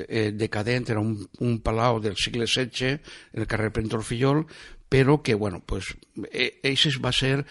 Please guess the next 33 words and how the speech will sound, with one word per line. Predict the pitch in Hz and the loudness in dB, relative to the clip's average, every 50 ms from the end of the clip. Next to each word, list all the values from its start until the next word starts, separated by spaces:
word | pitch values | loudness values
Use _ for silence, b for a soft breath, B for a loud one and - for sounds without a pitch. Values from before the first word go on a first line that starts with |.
| B B B B | B B B B
la | - 117 113 110 | -2 -2 0 2
meva | 117 123 135 139 | 2 4 4 4
inclinació, | 135 131 - 131 127 117 110 104 - 120 127 127 131 139 143 131 - - | 4 4 2 0 0 0 0 -2 -2 0 0 2 2 2 2 0 -2 -2
eh, | 120 113 104 - | -2 -2 -2 -4
pictòrica. | 117 98 - - 117 107 107 98 - 107 98 95 B B B B B B B B B _ | -8 -10 -4 -4 -2 -2 -2 -4 -6 -6 -8 -8 B B B B B B B B B _
Eh, | - 123 117 113 113 110 110 110 107 107 - | -6 -4 -2 0 0 0 0 0 -2 -4 -4
aleshores, | - 107 101 - - 120 127 143 156 165 - - - _ _ _ _ _ _ - | -6 -6 -6 -4 -4 -2 0 0 2 2 0 0 -2 _ _ _ _ _ _ -14
jo | 113 107 117 117 | -6 -4 -4 -2
vaig | 113 127 123 - 131 | -2 -2 -2 -2 -2
anar | 120 123 127 123 120 113 | 0 0 -2 -2 -2 -2
a | 107 104 104 104 107 107 107 107 107 104 104 104 - | -4 -4 -4 -4 -4 -4 -4 -4 -4 -6 -6 -8 -8
Belles | 110 113 117 117 117 - - | -4 -2 -2 0 2 2 2
Arts, | 165 165 170 143 | 2 2 0 -2
bueno, | - 131 143 113 | -4 -4 -2 -2
a | 95 | -2
Belles | 113 110 107 - - | -2 -2 -2 -2 -4
Arts | 156 151 131 | -4 -2 -2
no, | 135 135 - B B B B | -2 -4 -4 B B B B
a | - 117 | 0 2
l'Escola | 113 - - - - - 170 175 165 143 | 4 4 4 2 2 2 4 4 4 4
d'Arts | 135 131 139 139 - - | 4 2 2 0 -2 -4
i | 117 | -6
Oficis, | 104 - 147 147 139 - 120 135 135 - B B B B B B - | -6 -2 -2 -2 0 -2 -4 -4 -6 -8 B B B B B B -10
perquè | 123 - - 117 | -6 -4 -2 -2
no | 120 120 - | -4 -4 6
podia, | - - - 117 113 113 117 117 117 117 113 113 - B B B B B | 6 6 6 6 2 0 0 0 0 0 -2 -2 -6 B B B B B
degut | - 113 117 107 98 107 113 107 127 | -8 -2 0 0 0 0 -2 0 2
a | 117 | 2
l'edat, | 117 113 110 104 113 120 120 110 | 2 2 2 2 2 2 2 2
no | 110 107 - | 0 -4 -2
podia, | - 107 104 107 107 107 107 107 104 104 101 104 B B B B B B B - | -4 -4 -4 -2 -2 0 0 0 -2 -2 -4 -6 B B B B B B B -6
eh, | - 120 110 107 107 - | -2 0 0 2 0 -2
escriure | - - - - 123 131 135 127 120 110 | -2 -4 -4 -2 0 0 0 0 0 -4